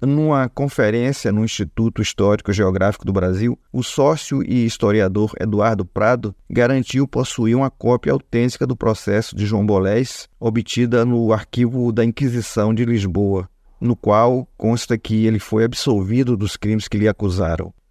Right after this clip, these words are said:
Muitos acham que a fake news teria sido fundamental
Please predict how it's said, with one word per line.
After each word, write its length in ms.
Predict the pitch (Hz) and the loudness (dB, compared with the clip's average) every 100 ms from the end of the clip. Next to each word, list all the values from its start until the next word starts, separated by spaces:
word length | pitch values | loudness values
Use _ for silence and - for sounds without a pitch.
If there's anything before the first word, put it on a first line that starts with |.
| - | -4
Muitos 360 | 170 185 170 | -2 0 0
acham 380 | 127 131 - 151 | 0 0 0 -4
que 220 | 147 147 | -2 0
a 80 | 127 | 0
fake 340 | - 131 - 117 | 0 -2 0 -2
news 320 | 107 143 - | 0 -2 -2
teria 260 | 127 117 | 0 0
sido 240 | 117 131 127 | -2 -4 -6
fundamental 880 | - 151 160 143 101 110 110 117 | -4 0 2 0 0 0 2 0